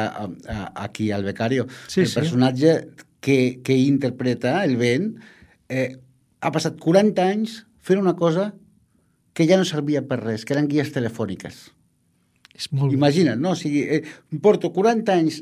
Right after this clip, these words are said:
Speaker 1: fent la mateixa feina i avui en dia tot el que he fet no té cap mena de continuïtat perquè allò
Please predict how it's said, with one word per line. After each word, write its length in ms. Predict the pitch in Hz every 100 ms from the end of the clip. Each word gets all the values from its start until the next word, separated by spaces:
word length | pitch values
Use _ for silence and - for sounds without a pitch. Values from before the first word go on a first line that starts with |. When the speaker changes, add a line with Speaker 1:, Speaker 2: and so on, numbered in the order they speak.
| 143
Speaker 1:
fent 140 | 208 202
la 60 |
mateixa 380 | 180 175 180 170
feina 380 | 165 190 185 -
i 140 | - 156
avui 240 | 165 220
en 80 | 156
dia 240 | 156 185 208
tot 240 | 202 214
el 80 | 220
que 80 | 151
he 20 |
fet 300 | - 185 - - - - - -
no 140 | 156 190
té 120 | 190
cap 160 | 180 180
mena 240 | 185 180
de 100 | 175
continuïtat 560 | 170 170 202 190 151 151
perquè 220 | 170 147
allò 200 | 151 180